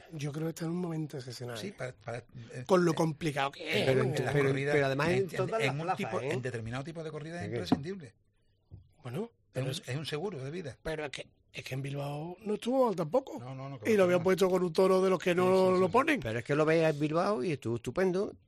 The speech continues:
Speaker 3: y lo ves en Tarifa,
Speaker 2: Ujú.
Speaker 3: y estuvo
Speaker 2: Muy bien, muy bien.
Speaker 3: genial, genial.
Speaker 2: El tercer nombre
Speaker 3: Ok.
Speaker 2: que yo quería sacar a colación es, en una temporada distinta, pero no desaprovechando en ninguna ocasión,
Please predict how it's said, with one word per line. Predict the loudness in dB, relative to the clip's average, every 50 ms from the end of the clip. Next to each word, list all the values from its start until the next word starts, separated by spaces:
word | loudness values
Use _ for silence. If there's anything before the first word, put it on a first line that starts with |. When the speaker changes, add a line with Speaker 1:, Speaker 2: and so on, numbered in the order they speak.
| _
Speaker 3:
y | -2 -2 -2
lo | 0 -2
ves | -2 -4 -4
en | -4 -4 -4 -6 -6
Tarifa, | -8 -6 -6 -6 -6 -6 -10 -12 -14 -14 _ _ _ _ _ _ _ _ _ _ _ _ _ _ _ _ _ _ _ _ _ _ _ _ _ _
Speaker 2:
Ujú. | -14 -12 -10 -10 -10 -10 -6 -2
Speaker 3:
y | 0 0 0
estuvo | 0 0 0 0 2 4 4 2 2 0 -6 _ _ _ _ _
Speaker 2:
Muy | -14 -12 -12
bien, | -12 -12 -12
muy | -12 -12
bien. | -12 -10 -4
Speaker 3:
genial, | -2 0 4 4 4 4 2 -2 -8 _ _ -12 -12 -12 -12 -18 -20 _ _ _ _ _
genial. | -2 0 4 6 6 4 4 2 -2 -6 -8 -8 -6 -4
Speaker 2:
El | -4 -4 -4 -4 -6
tercer | -6 -4 -4 -4 -4 -6 -6
nombre | -6 -6 -6 -6 -6 -6 -6
Speaker 3:
Ok. | -6
Speaker 2:
que | -8
yo | -8 -8 -8
quería | -8 -8 -8 -8
sacar | -10 -8 -8 -6 -6
a | -6
colación | -4 -4 -6 -6 -8 -8 -8 -6 -6 -6 -8 -10 -12 _ _ _ _ _ _ _ _ _ _ _ _ _ _ _
es, | -8 -4 -4 -4 -4 -6 -10 -12 -14 -18 _ _ _ _ _ _ _ _ _ _ _ _ _ _ _ _ _ _ -12
en | -10 -10 -10
una | -10 -12
temporada | -14 -12 -12 -10 -10 -10
distinta, | -10 -12 -12 -14 -14 -8 -8 -8 -8 -8 -14 -20 -20 -20 _ _ _ _ _ _ _ _ _ _ _
pero | -12 -12 -12
no | -12 -12 -12 -12
desaprovechando | -12 -10 -10 -10 -10 -10 -12 -10 -10 -12 -10 -10
en | -10 -10
ninguna | -10 -12 -12 -14
ocasión, | -14 -16 -14 -12 -12 -12 -12